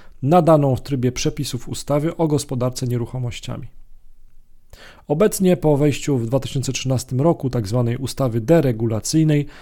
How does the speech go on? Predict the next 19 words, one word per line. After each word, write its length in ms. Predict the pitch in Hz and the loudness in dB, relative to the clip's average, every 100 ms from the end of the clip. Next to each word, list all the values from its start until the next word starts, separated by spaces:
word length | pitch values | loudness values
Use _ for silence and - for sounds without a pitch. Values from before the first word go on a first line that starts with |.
| - - | -20 -6
wykonywanie 640 | 123 165 165 143 139 160 151 | 0 4 4 4 4 2 2
pośrednictwa 640 | 143 - 131 135 - - | 0 -2 0 -2 -2 -2
w 60 | 117 | 0
obrocie 320 | 117 123 - | 0 -2 0
nieruchomościami 800 | 123 143 123 120 110 - 135 143 | 0 0 -2 -2 -4 -4 -2 0
nie 100 | 151 | 0
wymaga 340 | 139 147 160 123 | 2 2 4 2
już 140 | 107 | 0
licencji, 480 | 117 - 107 - 202 - - - | -4 -4 -2 -2 -4 -6 -10 4
a 60 | |
jedynie 380 | 156 175 190 180 | 6 8 6 4
ubezpieczenia 720 | 165 151 - 131 156 160 156 | 4 2 2 0 2 2 2
od 180 | 170 165 | 0 -2
odpowiedzialności 800 | 165 123 143 127 123 123 - 123 | -4 -2 0 2 2 0 -2 -4
cywilnej, 580 | - 107 120 123 175 196 - - - | -2 -2 0 2 2 0 -6 -10 0
poza 280 | 160 135 131 | 2 2 0
oczywiście 480 | 120 117 120 - | -4 -8 -8 -6
kwestiami 460 | 127 123 - 135 123 | -6 -8 -6 -2 -2
związanymi 560 | 104 123 113 120 123 | -2 -2 -2 -2 -2